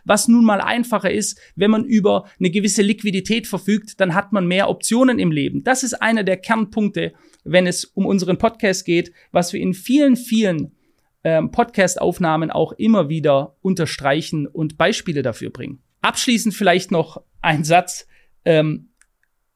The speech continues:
jetzt stehen sogar schon Kamerateams teilweise vor der Haustüre. Das war vielleicht auch eine neue Erfahrung noch, das kannte ich bisher nicht.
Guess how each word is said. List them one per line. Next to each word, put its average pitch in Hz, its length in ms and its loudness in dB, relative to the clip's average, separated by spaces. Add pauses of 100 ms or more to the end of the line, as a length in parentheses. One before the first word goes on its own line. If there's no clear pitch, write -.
(160)
jetzt 170 240 0
stehen 220 260 0
sogar 180 300 2
schon 156 200 -6
Kamerateams 170 840 -2
teilweise 139 540 -2
vor 151 140 -6
der 139 100 0
Haustüre. 151 420 -4
Das 156 220 -6
war 151 80 -2
vielleicht 143 340 -6
auch 170 140 -2
eine 165 100 -2
neue 156 400 0
Erfahrung 143 440 -2
noch, 143 120 -6
das - 200 -10
kannte 147 200 -4
ich - 160 -12
bisher 139 300 -6
nicht. 170 320 -6